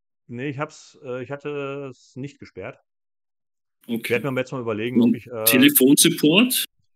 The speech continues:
Speaker 2: Hast
Speaker 1: Bitte?
Speaker 2: den, hast du den mal genutzt, den Telefonsupport damals beim Bitpanda Plus?
Speaker 1: Nee, auch noch nicht. Also das Einzige, was ich gema-, gemacht
Speaker 2: Okay.
Speaker 1: habe, wie ich dann auf wip fünf aufgestiegen bin, dass ich mal kurz nachgefragt hab, wann, äh, wann das, ähm, dann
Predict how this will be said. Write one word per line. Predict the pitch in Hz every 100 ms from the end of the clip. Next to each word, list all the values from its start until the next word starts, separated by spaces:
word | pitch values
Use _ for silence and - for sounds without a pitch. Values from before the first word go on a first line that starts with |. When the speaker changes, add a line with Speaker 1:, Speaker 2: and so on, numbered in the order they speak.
| _ _ -
Speaker 2:
Hast | 113
Speaker 1:
Bitte? | 123 127
Speaker 2:
den, | 113 -
hast | 123 -
du | 117
den | 113 123
mal | 139 147
genutzt, | 147 165 220 -
den | 123
Telefonsupport | 113 120 123 110 123 131 127 117 151 - - 120
damals | 127 139
beim | - 127
Bitpanda | 127 - 127 123 123
Plus? | 131 180 - - - _ _ _ -
Speaker 1:
Nee, | 131 185
auch | 196 -
noch | 85
nicht. | 87 -
Also | - 104
das | 107
Einzige, | 113 143 151
was | 147
ich | 143
gema-, | 135 135 127
gemacht | 131 147 143
Speaker 2:
Okay. | 131
Speaker 1:
habe, | 147
wie | 131
ich | -
dann | 135
auf | 131 -
wip | 139
fünf | 143 147
aufgestiegen | 120 147 - - 135 131
bin, | 139
dass | 135
ich | 123
mal | 131
kurz | 139 139 -
nachgefragt | 131 123 131 139
hab, | 139 123
wann, | 123 127
äh, | 123 117 117 101 _ _ _ _ _ _ _ _ _
wann | 120
das, | 120 - - _ _ _ _ _ _ _ _ _ _ _ _ -
ähm, | 107 107 107 107 98 -
dann | 107 107 104 101